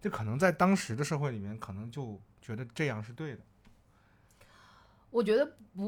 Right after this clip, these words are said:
Speaker 2: 我们可能刨-，刨除那种，就是当时社会那种所谓伦理纲常的角度上来讲的话，
Speaker 1: 嗯。
Speaker 2: 我觉得也是，就是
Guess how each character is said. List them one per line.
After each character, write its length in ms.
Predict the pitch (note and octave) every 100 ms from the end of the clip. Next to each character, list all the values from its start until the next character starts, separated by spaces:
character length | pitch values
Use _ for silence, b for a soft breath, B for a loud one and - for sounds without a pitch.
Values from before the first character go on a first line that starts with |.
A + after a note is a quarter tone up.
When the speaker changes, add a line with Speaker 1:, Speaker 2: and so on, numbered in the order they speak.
| G#3+
Speaker 2:
我 100 | G#3+
们 240 | F3+ F#3+ C4+
可 140 | A#3+
能 160 | F3 A3
刨-， 420 | - C3+ D3 F#3
刨 280 | - D3+ D#3+
除 260 | C4 B3 G3
那 140 | G3
种， 240 | F3+ C#3+ A#2
就 120 | D#3+
是 240 | D#3 D#3+ D3+
当 200 | F3+ F#3
时 120 | F#3+
社 180 | F#3 F#3
会 320 | F#3 F3+ E3
那 160 | D#3+ E3
种 180 | C#3 C#3+
所 140 | C#3
谓 140 | C#3+
伦 120 | D3 D3
理 120 | D3+
纲 180 | C#3+ F3+
常 300 | - - C#3
的 240 | D#3 A#2 G#2
角 160 | G2+ A2+
度 160 | C#3
上 160 | C3+ B2+
来 160 | A#2+
讲 240 | C3 B2 -
的 80 | B2
话， 140 | C3
Speaker 1:
嗯。 80 | B2+
Speaker 2:
我 80 | D3+
觉 120 | C#3+
得 120 | F#3+
也 160 | F3 -
是， 280 | - F#3 - B B B B B B -
就 100 | D#4+
是 420 | D#4+ D4 A3+ -